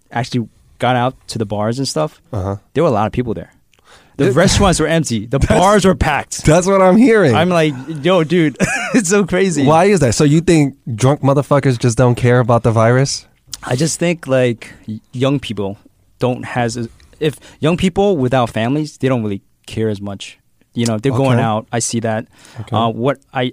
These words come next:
Speaker 1: I mean, I've seen p-, more families, uh, buying a lot of supplies.
Speaker 2: Right.
Speaker 1: Like, um, I just saw this video of this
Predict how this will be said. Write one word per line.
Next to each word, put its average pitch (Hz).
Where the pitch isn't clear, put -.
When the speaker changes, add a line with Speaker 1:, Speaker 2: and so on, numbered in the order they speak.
Speaker 1:
I 123
mean, 120
I've 127
seen 139
p-, -
more 135
families, 151
uh, 113
buying 123
a 120
lot 120
of 110
supplies. 113
Speaker 2:
Right. 92
Speaker 1:
Like, 117
um, 113
I 123
just -
saw 165
this 139
video 131
of 117
this 120